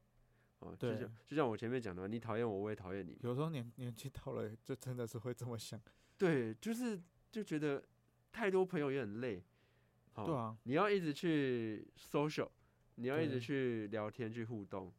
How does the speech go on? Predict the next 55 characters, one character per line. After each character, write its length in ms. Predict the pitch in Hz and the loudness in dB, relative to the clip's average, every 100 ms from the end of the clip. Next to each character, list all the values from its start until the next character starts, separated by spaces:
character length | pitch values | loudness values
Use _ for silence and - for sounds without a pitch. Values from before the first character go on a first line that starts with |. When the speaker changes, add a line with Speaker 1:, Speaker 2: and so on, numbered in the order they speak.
| _ _ | _ _
Speaker 2:
这 100 | - | -6
种 160 | 220 139 | -4 -4
技 200 | - 170 | -4 -4
能 160 | 113 113 | -2 -2
没 80 | 113 | -2
有 100 | 113 | -4
不 220 | - 117 | -6 -8
好 240 | 101 - | -10 -12
啦， 200 | - 107 127 | -14 -14 -12
但 100 | 123 | -10
是 200 | 123 123 | -8 -8
就， 280 | 120 117 113 _ _ _ _ | -6 -8 -12 _ _ _ _
通 120 | 196 | -2
常 60 | 180 | -2
都 120 | 156 | -2
是， 100 | 147 | -4
就 160 | 135 135 | -6 -4
当 180 | 127 127 | -4 -4
成 140 | 107 | -8
是 120 | 117 | -8
一 20 | |
个 100 | 104 | -10
技 220 | 101 110 101 | -10 -14 -14
能， 80 | - | -16
然 100 | 104 | -14
后 60 | 107 | -12
可 80 | 113 | -8
能 80 | |
认 140 | 131 131 | -8 -8
识 120 | 127 - _ | -10 -14 _
多 160 | 117 113 | -6 -4
一 40 | |
点 180 | 113 113 | -4 -8
人， 180 | 107 113 | -10 -10
可 140 | 110 | -4
能 120 | 101 85 | -4 -2
对 260 | 127 110 | -4 -4
未 180 | 110 120 | -4 -4
来 60 | 104 | -4
有 100 | 98 | -4
帮 240 | 107 110 | -8 -10
助。 160 | 113 113 | -10 -6
Speaker 1:
对。 40 | |
Speaker 2:
但 100 | 135 | -4
是 160 | 165 151 - - _ - | -4 -4 -10 -20 _ -8
要 100 | 156 | -6
深 380 | - 131 131 127 | -2 -2 -2 -2
交 240 | 120 117 | -2 0
的 120 | 110 | 0
话， 220 | 110 113 | 0 -2
可 120 | 104 95 | -4 -8
能 180 | 98 | -10
就 100 | 104 | -8
真 220 | 104 107 107 | -6 -6 -6
的 180 | 104 | -10